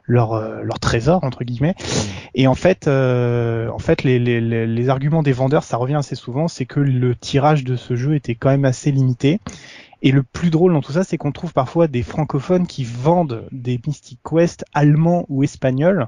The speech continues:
Speaker 1: mais qui contiennent une notice française. C'est-à-dire, le jeu est entièrement en espagnol ou en allemand.
Speaker 2: Mm.
Speaker 1: Mais il y a quand même une part de notice qui est en français, donc on peut quand même y jouer un petit peu, et puis il est complet, et puis c'est un objet collector. Monsieur, vous allez bien me donner quatre-vingts euros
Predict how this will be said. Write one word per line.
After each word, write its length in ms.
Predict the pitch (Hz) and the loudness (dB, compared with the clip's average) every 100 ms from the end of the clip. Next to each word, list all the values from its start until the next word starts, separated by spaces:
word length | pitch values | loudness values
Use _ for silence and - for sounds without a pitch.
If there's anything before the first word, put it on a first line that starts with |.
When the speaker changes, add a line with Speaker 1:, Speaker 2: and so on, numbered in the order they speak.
| - - - - | -6 -20 -20 -6
Speaker 1:
mais 300 | 131 139 190 | 2 4 4
qui 140 | - 165 | 2 -4
contiennent 380 | 156 151 185 175 | -4 -2 0 2
une 140 | 156 | 2
notice 320 | 151 - 185 | 0 -2 -6
française. 400 | - 151 - 127 | -6 -4 -2 -4
C'est-à-dire, 220 | - 120 113 | -2 -2 0
le 160 | 131 | 0
jeu 260 | 131 143 196 | 2 4 4
est 140 | - | 2
entièrement 560 | 165 - 156 156 160 147 | -2 0 0 2 2 4
en 80 | 131 | 2
espagnol 680 | 127 - 127 135 143 139 | -2 -2 -2 2 2 2
ou 100 | 123 | 0
en 100 | 120 | -2
allemand. 300 | 110 110 127 | -2 -2 0
Speaker 2:
Mm. 260 | 135 123 117 - - - - _ | 2 0 -4 -12 -20 -20 -20 _
Speaker 1:
Mais 440 | 123 143 160 269 440 170 - | 4 6 6 2 -4 -12 -10
il 180 | 196 156 | 2 2
y 40 | |
a 60 | 190 | 6
quand 120 | 190 | 6
même 160 | 196 | 6
une 160 | 185 170 | 2 -2
part 200 | 185 175 | -2 -2
de 60 | 165 | -2
notice 380 | 160 - 190 | -6 -8 -12
qui 80 | - | -10
est 100 | 147 | -8
en 60 | 143 | -8
français, 560 | - 131 - 165 185 | -6 -8 -4 0 0
donc 300 | 156 165 180 | 0 0 0
on 40 | 143 | -2
peut 160 | 165 | -4
quand 140 | 165 156 | 0 0
même 240 | 151 143 | 2 0
y 60 | 139 | -2
jouer 160 | 143 | -2
un 100 | 147 | -2
petit 180 | 135 - | -2 -8
peu, 340 | 127 156 180 185 | -4 0 2 4
et 120 | 143 | 2
puis 340 | - - 165 151 | 0 -6 -8 -2
il 100 | 139 | -2
est 40 | |
complet, 440 | 139 131 156 165 - | -2 -4 -2 -2 -2
et 100 | 143 | -4
puis 120 | 165 | -4
c'est 220 | 151 147 | -6 -4
un 80 | 139 | -4
objet 240 | 135 139 | -4 -4
collector. 480 | - 131 120 151 143 | -4 -4 -4 -4 -4
Monsieur, 240 | 127 - 147 | -4 -6 -4
vous 120 | 135 | -2
allez 160 | 127 | -2
bien 140 | 123 135 | 0 0
me 80 | 127 | 0
donner 200 | 127 139 | -2 0
quatre-vingts 440 | 123 - 127 123 | -2 -2 0 0
euros 260 | 123 135 | 2 0